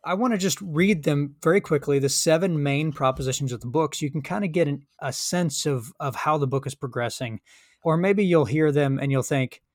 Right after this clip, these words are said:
"I have no idea what any of that means, and Travis needs to shut up 'cause he's wasting, wasting our time learning what it means." But you're just gonna have to deal with it.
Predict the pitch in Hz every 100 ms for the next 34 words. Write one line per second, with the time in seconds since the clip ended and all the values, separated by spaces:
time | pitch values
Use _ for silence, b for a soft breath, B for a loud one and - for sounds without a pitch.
0 | _ _ _ - 143 143 147 135 135 135
1 | 123 127 123 123 113 117 131 135 131 123
2 | - 147 117 113 110 113 - 127 113 113
3 | 117 104 - 120 104 104 117 104 101 104
4 | 98 113 95 - - 135 113 - 104 98
5 | 123 107 104 101 98 98 95 104 139 117
6 | 92 - _ _ _ _ _ 131 - 127
7 | 131 131 110 113 135 139 127 120